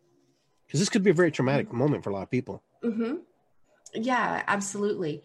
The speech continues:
Speaker 2: Um, so a, a couple things, well, and I've said a couple of them already. Um, one of the big ones is d-, just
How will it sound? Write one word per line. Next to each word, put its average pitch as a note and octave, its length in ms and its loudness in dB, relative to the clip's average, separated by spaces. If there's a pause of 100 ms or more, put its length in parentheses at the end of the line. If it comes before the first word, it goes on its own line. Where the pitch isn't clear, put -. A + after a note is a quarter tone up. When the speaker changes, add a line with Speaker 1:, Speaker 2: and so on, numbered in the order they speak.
(280)
Speaker 2:
Um, A3+ 420 0 (180)
so A3+ 720 2
a, G#3+ 380 2
a G3 80 2
couple B3+ 260 -4
things, G3+ 580 0
well, G3+ 160 0
and G3+ 180 2
I've G3+ 120 0
said C4 180 -2
a A3+ 60 -2
couple G3 260 -4
of F#3 80 0
them F3+ 140 -2
already. D#3+ 480 2 (340)
Um, G3 320 2 (240)
one A#3+ 180 2
of A#3 80 2
the G3+ 60 2
big F#3+ 360 0
ones E3+ 600 0
is F3 480 -2 (240)
d-, C3+ 240 -10
just A#3 320 -6